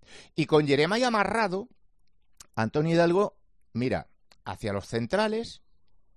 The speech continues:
mira hacia las bandas, mira hacia el mediocampo y mira hacia la delantera. Boldini, al parecer, quiere quedarse.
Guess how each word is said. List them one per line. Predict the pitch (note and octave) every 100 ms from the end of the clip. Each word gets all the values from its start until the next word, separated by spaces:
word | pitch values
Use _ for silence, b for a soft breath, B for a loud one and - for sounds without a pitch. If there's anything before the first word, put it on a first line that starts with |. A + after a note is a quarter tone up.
| - b b b
mira | C3 C#3+ F#2 - - - - - - - - -
hacia | G#2 A2 F#2+
las | F#2+ A#2+
bandas, | F#3+ G#3+ G3 G3 B3 - - - _ - - b b -
mira | A#2+ E3 G#2 D2+ - - - - - - - - -
hacia | G#2+ - G2+ F2+
el | F#2
mediocampo | G2 G2 C3 - G3+ G#3 G3+ F#3 A3 C#4 - _ _ _ _ _ _ - -
y | A2
mira | F#2+ A2+
hacia | D3+ - F2+
la | E2
delantera. | D2 C#2+ D#2 - - - - - - - - - - - - - - - - - -
Boldini, | G2 G2 B2+ D#3
al | E3 C#3+
parecer, | A#2+ G#2 D#3
quiere | A2+ F2
quedarse. | G#2+ C3 - -